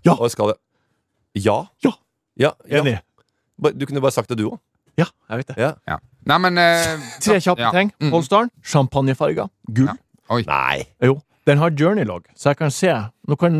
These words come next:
Speaker 1: ikke hun Lise eller jeg kjøre noen plass uten
Speaker 2: Jeg, jeg,
Speaker 1: at jeg
Speaker 2: jeg,
Speaker 1: vet
Speaker 2: jeg,
Speaker 1: hvor
Speaker 2: jeg, jeg
Speaker 1: den
Speaker 2: kan ikke fordra sånne påfunnsfarver på bil, altså.
Speaker 3: Men hva,
Speaker 2: Så
Speaker 3: men
Speaker 2: jeg skjønner ikke, jeg bare sånn,
Speaker 3: journey log,
Speaker 2: kommer
Speaker 3: hva betyr det?
Speaker 2: neglelakk lilla, så bare, det er sånn, bestille, du får ikke solgt det igjen.
Speaker 1: Spora. Bilen er spora.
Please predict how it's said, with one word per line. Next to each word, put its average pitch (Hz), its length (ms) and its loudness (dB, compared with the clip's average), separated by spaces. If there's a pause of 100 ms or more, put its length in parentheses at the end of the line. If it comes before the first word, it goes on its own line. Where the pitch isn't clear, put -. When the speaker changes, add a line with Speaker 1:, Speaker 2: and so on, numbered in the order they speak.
(140)
Speaker 1:
ikke 147 220 -4
hun 143 220 0
Lise 147 260 -2
eller 117 240 0
jeg 120 160 -6
kjøre 139 140 2
noen 113 120 0
plass 123 200 -4
uten 113 100 -4
Speaker 2:
Jeg, 98 100 -2
jeg, 98 160 -2
Speaker 1:
at 110 100 0
jeg 104 120 2
Speaker 2:
jeg, - 0 -
Speaker 1:
vet - 20 0
Speaker 2:
jeg, 101 200 0
Speaker 1:
hvor 104 100 -2
Speaker 2:
jeg, 107 300 -2
jeg 107 160 0
Speaker 1:
den 190 80 -4
Speaker 2:
kan 85 180 0
ikke 87 240 -8
fordra 85 400 -4 (240)
sånne 80 300 -4 (640)
påfunnsfarver 73 960 -4
på 87 140 -2 (120)
bil, 80 220 -10
altså. - 200 -20 (500)
Speaker 3:
Men 147 100 4
hva, 196 160 2
Speaker 2:
Så 143 100 -6
Speaker 3:
men 156 80 2
Speaker 2:
jeg 165 140 2
skjønner 156 240 2
ikke, 123 80 0
jeg - 0 -
bare 151 100 2
sånn, 147 60 -4
Speaker 3:
journey - 0 -
log, 156 140 0
Speaker 2:
kommer 151 40 -6
Speaker 3:
hva 151 160 0
betyr 151 60 -2
det? 147 80 0
Speaker 2:
neglelakk 98 320 -2
lilla, 113 240 2
så 135 100 -2
bare, 135 140 2 (240)
det 143 80 -2
er 135 140 0
sånn, 143 100 -4
bestille, 127 420 -4
du 143 80 -6
får - 140 -10
ikke 170 80 -4
solgt 87 420 -4
det - 100 -2
igjen. 269 140 -6 (220)
Speaker 1:
Spora. 175 360 2 (120)
Bilen 165 220 0
er 117 40 -6
spora. - 260 -4